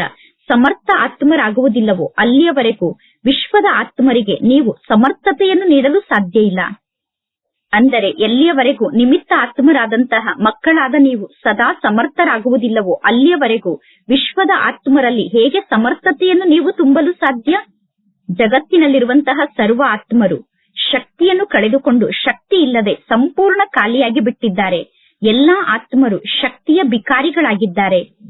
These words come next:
ಇಂತಹ ಬಿಕಾರಿ ಆತ್ಮರಿಗೆ, ಹೇ ಸಮರ್ಥ ಆತ್ಮರೇ, ಆ ಬಿಕಾರಿತನದಿಂದ ಮುಕ್ತ ಮಾಡಿ. ಯಾರೆಲ್ಲ ಇಂತಹ ಬಿಕಾರಿ ಆತ್ಮರಾಗಿದ್ದಾರೋ ಅವರನ್ನು ಆ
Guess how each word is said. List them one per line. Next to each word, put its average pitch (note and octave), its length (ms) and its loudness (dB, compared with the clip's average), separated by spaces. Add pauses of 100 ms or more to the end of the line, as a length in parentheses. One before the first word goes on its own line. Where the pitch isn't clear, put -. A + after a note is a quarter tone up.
(600)
ಇಂತಹ D#4+ 420 2 (120)
ಬಿಕಾರಿ B3 520 -2 (160)
ಆತ್ಮರಿಗೆ, G#3+ 720 -2
ಹೇ A#3+ 180 0 (120)
ಸಮರ್ಥ A#3 460 -2 (160)
ಆತ್ಮರೇ, G#3+ 520 -2 (460)
ಆ A3+ 100 2 (100)
ಬಿಕಾರಿತನದಿಂದ C4 1040 0 (140)
ಮುಕ್ತ B3+ 360 0
ಮಾಡಿ. G3 300 -2 (100)
ಯಾರೆಲ್ಲ G#3 400 -2 (100)
ಇಂತಹ C#4 380 2 (100)
ಬಿಕಾರಿ C4+ 460 0 (120)
ಆತ್ಮರಾಗಿದ್ದಾರೋ G#3 920 -2 (100)
ಅವರನ್ನು B3 460 2 (340)
ಆ A#3 100 4